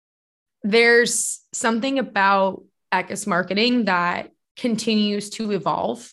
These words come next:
and continues to adapt as I adapt. And it's really, like, a part of me. And Get Super is the same, but with Eckes, there is something that feels a little bit more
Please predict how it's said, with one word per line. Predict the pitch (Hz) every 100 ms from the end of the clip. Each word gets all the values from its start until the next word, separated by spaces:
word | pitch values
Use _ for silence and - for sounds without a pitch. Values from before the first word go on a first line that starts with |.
| -
and | 202 208
continues | 208 - 214 202 190 -
to | - 220 208
adapt | 175 180 170 175 -
as | 170
I | 160
adapt. | 160 180 202 214 277 - - _ _ _ _ _ -
And | 220 220 202 196
it's | 226 226 226
really, | 277 277
like, | 202 175
a | 170
part | 190 180 170
of | 185
me. | 175 - 240 - _ _ _ -
And | 196 190 185
Get | 202 214
Super | 214 240 190
is | 190
the | 190
same, | - 254 185 180 185 196 _ _ _ -
but | 208
with | 214 214
Eckes, | 240 233 202 185 -
there | 202 202
is | 202 202
something | 214 214 214 196
that | 185
feels | - 208 208 208
a | 185
little | 196 190
bit | 190 185
more | 190 185 190 185 185